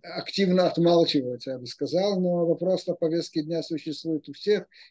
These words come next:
и это там увязано. Это второй аспект. А т-, все остальное — это технические, скажем, факторы. Кто там и что там, и как это, э, оказал влияние. Это по этому вопросу.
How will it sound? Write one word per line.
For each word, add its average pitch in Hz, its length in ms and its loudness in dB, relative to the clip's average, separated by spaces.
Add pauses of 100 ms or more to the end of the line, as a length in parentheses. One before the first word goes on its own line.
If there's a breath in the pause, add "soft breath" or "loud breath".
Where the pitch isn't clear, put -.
и 151 60 -2
это 160 240 2
там 160 320 0
увязано. 147 400 2
Это 165 160 -6
второй 160 320 4
аспект. - 460 -4
А 139 420 -4
т-, 165 320 -4 (300 soft breath)
все 226 200 6
остальное — 240 440 2
это 180 380 2
технические, 175 680 -2
скажем, 143 540 -2 (400 soft breath)
факторы. 127 580 -2 (260 soft breath)
Кто 202 200 4
там 165 260 4
и 139 60 4
что 196 220 -2
там, 165 280 0
и 139 40 0
как 160 180 -4 (100)
это, 131 480 -6
э, 135 40 -12 (420)
оказал 139 380 2
влияние. 127 560 -4
Это 156 200 -4
по - 120 -6
этому 143 340 -2
вопросу. 127 560 -8